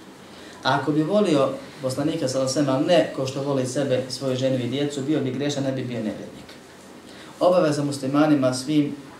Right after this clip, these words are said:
je da vole ashabe, među njima posebno one koje Allah više voli, a među njima posebno one koje, koji pripadaju u ovaj Ehlul Bejt, poslanikovu, sallallahu alejhi ve sellem, porodicu. Allaha radi,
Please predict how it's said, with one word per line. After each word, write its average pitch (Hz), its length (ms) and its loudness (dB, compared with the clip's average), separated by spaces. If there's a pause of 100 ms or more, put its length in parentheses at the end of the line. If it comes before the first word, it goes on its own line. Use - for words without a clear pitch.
(300)
je 131 120 0
da 135 100 2
vole 151 240 6
ashabe, 143 680 0 (140)
među 131 200 -2
njima 151 160 2 (100)
posebno 143 340 0
one 131 180 2
koje 131 160 0
Allah 131 260 0
više 135 240 -4
voli, 135 360 0 (580)
a 131 80 -2
među 143 220 0
njima 170 200 2
posebno 165 600 2
one 143 280 4 (920)
koje, 135 400 4 (1000)
koji 151 200 8
pripadaju 139 440 2
u 139 40 0
ovaj 135 260 6
Ehlul 127 280 -2
Bejt, 120 360 -4 (1120)
poslanikovu, 139 480 0
sallallahu 131 520 2
alejhi 127 200 0
ve 120 60 -4
sellem, 120 340 -2
porodicu. 107 460 -8 (920)
Allaha 156 520 6
radi, 147 340 4